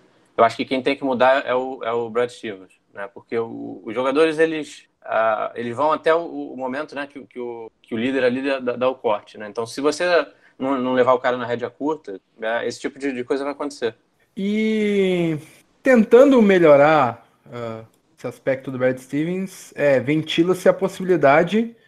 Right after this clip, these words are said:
Speaker 2: na real, né, não, o Kendrick Perkins tem, tem se mostrado bem ativo e é um dos treinadores do Draft Combine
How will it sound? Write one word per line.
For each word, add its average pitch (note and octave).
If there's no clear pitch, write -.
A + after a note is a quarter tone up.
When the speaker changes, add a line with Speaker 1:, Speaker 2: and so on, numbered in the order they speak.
Speaker 2:
na D4+
real, G3+
né, D#3+
não, D3
o B2+
Kendrick F3+
Perkins F#3
tem, D#3+
tem D#3
se D#3
mostrado D3
bem C#3
ativo D#3
e A#2+
é D3
um E3+
dos G3
treinadores D#3+
do C3+
Draft D3
Combine C#3